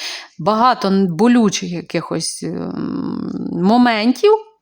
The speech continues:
в середу закінчується. Тобто, наприклад, якщо у вас були якісь стосунки, з якими ви хотіли закінчити, в середу ви на цьому покладете крапку.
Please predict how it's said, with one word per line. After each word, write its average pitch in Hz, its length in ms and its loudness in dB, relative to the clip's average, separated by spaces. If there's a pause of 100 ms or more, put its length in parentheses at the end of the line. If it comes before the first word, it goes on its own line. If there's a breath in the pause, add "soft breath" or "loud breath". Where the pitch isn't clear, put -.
(120)
в - 100 -8
середу 196 480 0
закінчується. 208 840 0
Тобто, 214 340 -4 (540 loud breath)
наприклад, 240 480 2
якщо 220 280 0
у 214 120 2
вас 202 220 2
були 180 260 2
якісь 202 360 0
стосунки, 269 560 2
з 165 60 -2
якими 208 340 2
ви 185 120 0
хотіли 175 480 -4
закінчити, 240 560 -2
в 196 80 0
середу 262 440 2
ви 180 100 2
на 165 160 2
цьому 226 340 2
покладете 180 680 -2
крапку. 185 580 -2